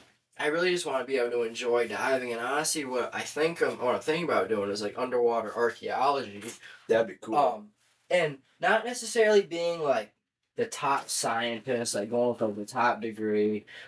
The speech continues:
Speaker 1: you know, doing, like, the real insane research, but being, like, the divers that they hire, you know what I mean? Like, the divers are still, like, scientists themselves.
Speaker 2: Yeah.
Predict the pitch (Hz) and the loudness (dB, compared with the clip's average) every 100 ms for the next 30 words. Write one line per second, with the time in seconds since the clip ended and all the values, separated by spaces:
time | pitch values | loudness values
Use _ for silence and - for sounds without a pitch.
0 | _ 123 117 110 110 120 113 113 104 - | _ -2 0 0 2 0 2 -2 -4 -16
1 | _ _ _ _ _ _ _ _ - 110 | _ _ _ _ _ _ _ _ -2 0
2 | 120 240 113 107 113 - 123 117 113 107 | 2 4 2 0 -2 0 2 2 0 -2
3 | _ _ - 127 139 139 120 107 - - | _ _ -6 0 2 2 0 -2 -4 -10
4 | - - 131 127 165 160 147 151 135 135 | -16 -6 -6 -4 0 0 0 -2 -2 0
5 | 139 143 135 135 123 120 113 107 120 107 | 0 0 -2 -2 -4 -4 -8 -2 0 2
6 | 95 92 - 123 120 113 110 110 113 113 | 0 -2 -6 -8 -2 2 2 0 0 -2
7 | 113 147 143 147 160 151 131 117 - 127 | -2 -6 0 0 0 -2 -6 -6 -6 -4
8 | 113 104 - 110 110 104 110 101 101 92 | -2 -4 -4 -2 -2 -2 -4 -6 -6 -6
9 | 117 110 98 92 - 110 185 - | 0 2 2 -2 -4 -2 -2 -2